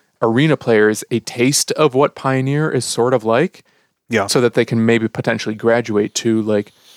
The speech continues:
Speaker 1: Paper Pioneer or Moto and Moto's formats in general.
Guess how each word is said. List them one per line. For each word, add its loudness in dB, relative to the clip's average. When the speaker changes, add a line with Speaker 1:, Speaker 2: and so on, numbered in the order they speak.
Speaker 1:
Paper 0
Pioneer 0
or -2
Moto 2
and -4
Moto's -8
formats -8
in -16
general. -8